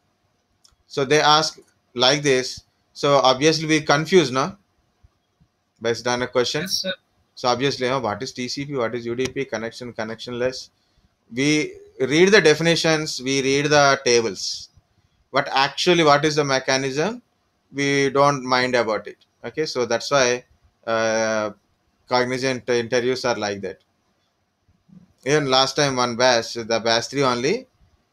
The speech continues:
Speaker 1: uh, I start asking questions when I'm taking DevOps. I start asking questions about what is a subnet mask for a class D. D.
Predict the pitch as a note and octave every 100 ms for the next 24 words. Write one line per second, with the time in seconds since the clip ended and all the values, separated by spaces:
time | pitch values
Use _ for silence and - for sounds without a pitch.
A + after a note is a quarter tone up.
0 | _ B2+ C3+ C3+ C3 C3 C3+ C#3+ C#3+ C#3+
1 | C#3 D#3 D3+ C#3+ B2 C3 A#2 B2+ B2 B2
2 | B2 B2 A#2 C3 A#2+ A2+ A#2+ D3+ C#3+ C3
3 | A#2+ A#2 A2+ A2 B2 A#2 A2 G#2 G#2+ G#2+
4 | A2 G#2+ G#2+ - _ _ _ _ _ _
5 | A#2+ C3 F3+ E3 D3 C3 B2 G#2 G#2 -
6 | _ _ _ _ _ _ - C#3 C3+ D3+
7 | F#3 E3 D3 D3 C#3+ D3 D#3+ - C#3 B2+
8 | C3+ C#3+ B2 B2+ B2+ C3+ - _ _ _
9 | _ _ _ _ _ _ _ _ _ _
10 | B2 C#3 B2+ -